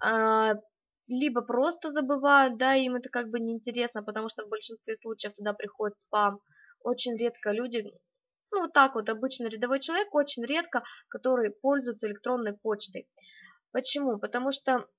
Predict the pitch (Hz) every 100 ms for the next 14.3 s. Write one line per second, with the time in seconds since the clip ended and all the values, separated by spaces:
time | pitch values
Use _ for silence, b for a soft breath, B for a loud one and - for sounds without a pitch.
0 | - - - 87 - - - - 294 262
1 | 277 285 277 294 294 262 247 - 240 -
2 | - 311 330 233 214 _ _ _ - 208
3 | 233 262 247 240 233 226 214 240 233 214
4 | 226 226 220 220 269 349 381 247 B B
5 | B B _ - - 311 311 285 285 262
6 | 262 247 220 214 214 208 202 196 - 214
7 | - 214 208 208 214 208 - 294 294 359
8 | 370 330 254 220 247 - 320 311 233 220
9 | 233 269 233 214 208 B B - 214 262
10 | 320 - 269 269 269 240 247 - 208 -
11 | _ _ _ B B B - 220 233 269
12 | - 427 427 403 330 - 269 277 311 294
13 | 277 - - - 277 269 233 - 285 247
14 | 220 240